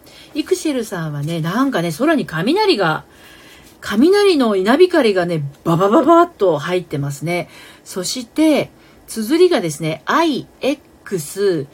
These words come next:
シーエイチイーエルでイクシェルさんということですね。はい。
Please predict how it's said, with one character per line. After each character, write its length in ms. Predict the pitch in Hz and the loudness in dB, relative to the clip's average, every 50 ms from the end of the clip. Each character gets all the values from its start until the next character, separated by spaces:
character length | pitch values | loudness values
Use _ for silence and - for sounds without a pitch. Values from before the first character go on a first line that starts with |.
| - - _ _ _ | -20 -20 _ _ _
シ 480 | - - - - - 311 311 311 302 302 | -12 -10 -8 -6 -2 -2 0 0 -2 -4
ー 80 | - - - | -6 -6 -4
エ 180 | 254 269 269 | -4 -4 -2
イ 80 | 254 226 | -4 -8
チ 260 | - - 226 226 - - | -10 -12 -12 -12 -10 -8
イ 280 | 240 240 240 233 - - | -8 -8 -8 -8 -10 -4
ー 80 | - 247 | -2 0
エ 40 | 226 | 0
ル 180 | 190 156 - - - | 0 -2 -4 -8 -6
で 220 | 196 339 - - - - | -4 -4 -4 -4 -6 -10
イ 100 | 190 143 | -12 -10
ク 80 | - | -10
シ 180 | - - - 147 | -10 -8 -6 -6
ェ 60 | 135 | -6
ル 60 | 135 | -8
さ 200 | 135 - - 104 | -10 -12 -14 -16
ん 80 | 92 - - - _ - | -16 -18 -20 -20 _ -10
と 140 | - 220 196 | -6 -4 -4
い 120 | 165 156 | -4 -4
う 60 | 139 | -6
こ 140 | - - - | -8 -12 -16
と 100 | - - | -16 -16
で 140 | - - - | -18 -18 -20
す 120 | - - | -18 -12
ね。 240 | 180 226 277 285 - - _ - _ - _ _ _ _ _ _ - | -8 -6 -6 -6 -8 -12 _ -20 _ -20 _ _ _ _ _ _ -20
は 180 | - - 156 | -16 -12 -12
い。 100 | 156 - | -12 -12